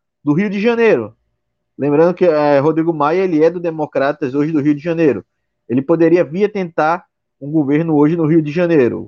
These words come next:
O Rio de Janeiro que vive uma situação aí complicada, mas já elegeu o, ah, o Eduardo Paes, que é hoje do Democratas,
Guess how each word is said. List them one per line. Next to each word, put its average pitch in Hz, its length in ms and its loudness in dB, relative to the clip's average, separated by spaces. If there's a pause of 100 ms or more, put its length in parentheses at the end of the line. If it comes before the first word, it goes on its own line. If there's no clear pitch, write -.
(100)
O 110 60 -8
Rio 131 140 -6
de 135 60 -8
Janeiro 143 220 -2
que 131 100 -6
vive 170 160 0
uma 165 60 -2
situação 139 420 -2
aí - 120 0
complicada, 165 500 -6 (260)
mas 226 220 2
já 247 180 2
elegeu 226 640 2 (380)
o, 156 720 2
ah, 117 880 0
o 127 80 -2
Eduardo 151 340 -2
Paes, 135 360 -4 (280)
que 202 140 0
é 214 180 2
hoje 156 300 2
do 147 80 -6
Democratas, 139 880 -4